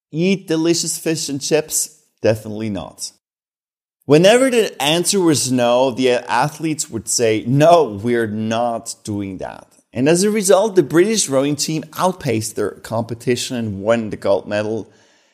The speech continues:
The "Will it make the go faster" filter gave this team a substantial clarity and informed them when they needed to say no. Hence, you must learn to say no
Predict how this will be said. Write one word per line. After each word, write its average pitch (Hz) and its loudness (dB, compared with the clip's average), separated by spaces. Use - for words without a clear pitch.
The 123 4
"Will 180 6
it 175 2
make 139 4
the 151 -2
go 135 4
faster" 123 0
filter 127 -2
gave 160 4
this 143 -2
team 196 0
a - -6
substantial 165 0
clarity 127 0
and 110 -4
informed 139 -2
them 107 -2
when 143 0
they 143 4
needed 123 0
to 123 -8
say 104 0
no. 92 -4
Hence, 196 2
you 170 2
must - 2
learn 156 4
to 127 -8
say 107 0
no 107 0